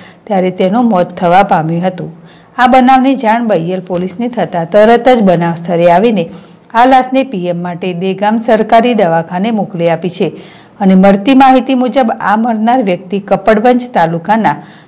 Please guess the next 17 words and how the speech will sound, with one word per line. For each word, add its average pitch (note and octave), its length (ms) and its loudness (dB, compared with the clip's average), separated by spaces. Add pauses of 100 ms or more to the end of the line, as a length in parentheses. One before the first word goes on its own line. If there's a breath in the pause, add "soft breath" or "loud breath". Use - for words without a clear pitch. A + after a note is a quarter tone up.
(140)
ચરેડ B3 380 4
ગામનો A3+ 340 2
વતની F3+ 400 -2
હતો F#3+ 300 -4
અને E3+ 200 -6
દેગામ F#3+ 440 0
તાલુકાના A3 560 2
હરખજીના F3 680 -2
મુવાડા E3+ 440 -2
ગામે F3 360 0 (520 loud breath)
જસવંતસિંહ A#3 760 2
ચૌહાણ F3+ 500 0
તેમના F#3 380 0
મામાના F#3+ 440 2
ઘરે F3 340 -2
રહેતો E3 340 -2
હતો. G3 260 0